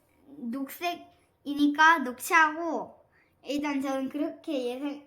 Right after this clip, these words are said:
생각이 듭니다. 자, 에드거는, 자, 지금 초코맛이에요.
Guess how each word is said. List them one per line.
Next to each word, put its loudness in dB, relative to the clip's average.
생각이 -8
듭니다. -12
자, -10
에드거는, 2
자, -8
지금 -14
초코맛이에요. -2